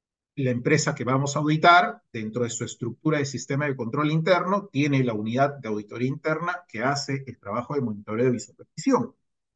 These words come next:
Entonces, ahí nos preguntaremos nosotros, en una auditoría de estados financieros, si es que podríamos o no utilizar la evidencia que ha obtenido el equipo de auditoría interna, ¿no?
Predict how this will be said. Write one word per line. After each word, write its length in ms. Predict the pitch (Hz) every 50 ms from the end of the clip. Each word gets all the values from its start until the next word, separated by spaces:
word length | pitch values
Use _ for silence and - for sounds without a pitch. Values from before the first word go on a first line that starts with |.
| _ _ -
Entonces, 520 | 127 139 151 - 180 185 214 214 214 - -
ahí 200 | - 113 110 110
nos 180 | 117 123 120
preguntaremos 680 | - - 117 120 120 117 120 127 131 151 160 143 135 135
nosotros, 580 | 135 135 - - 196 160 165 151 165 160 -
en 140 | - 117 113
una 180 | 123 131 131 127
auditoría 380 | 127 120 123 120 117 135 139
de 80 | 131 117
estados 360 | 101 - - 123 120 131 127
financieros, 600 | 156 147 147 165 165 208 196 165 190 220 214 - - _ _ _
si 140 | - -
es 100 | 151 135
que 120 | - 151 -
podríamos 580 | 135 127 127 139 165 170 165 156 151 151 -
o 60 | 135 131
no 160 | 151 175 180
utilizar 540 | 165 131 127 127 113 117 113 - 170 170 165
la 60 | 160
evidencia 600 | 139 123 123 131 175 247 269 240 - - 139 120 -
que 60 | 131
ha 40 | 123
obtenido 360 | - - 127 127 131 131 131
el 80 | 123
equipo 320 | 113 - - 123 - 127 120
de 60 | 117
auditoría 360 | 107 104 101 - - - 110
interna, 220 | 107 101 - _ _ _ _ _ _ _ _ _ _ _ _ _ -
¿no? 300 | 110 156 - - -